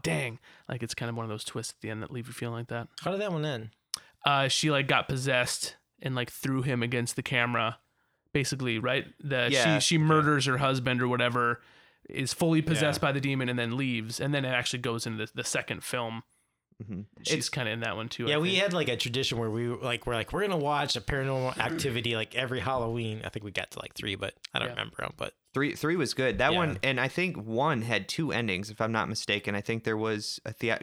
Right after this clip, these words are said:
Speaker 3: 'cause I've seen two different endings to that movie. You're right, Casey. That's one of 'em. And then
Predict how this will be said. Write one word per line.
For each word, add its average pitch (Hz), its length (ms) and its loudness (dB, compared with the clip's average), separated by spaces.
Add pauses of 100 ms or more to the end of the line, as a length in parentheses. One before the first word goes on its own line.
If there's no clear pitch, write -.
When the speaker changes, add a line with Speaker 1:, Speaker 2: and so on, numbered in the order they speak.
Speaker 3:
'cause 127 140 0
I've 139 160 2
seen 139 160 -2
two 127 100 -4
different 110 240 -2
endings 104 280 -2
to - 20 -
that 95 120 0
movie. 104 440 -4
You're 120 140 0
right, 110 140 0
Casey. 110 280 -4
That's 113 240 -2
one 113 100 0
of 107 100 -2
'em. 107 140 -2
And 110 100 -2
then 110 220 -4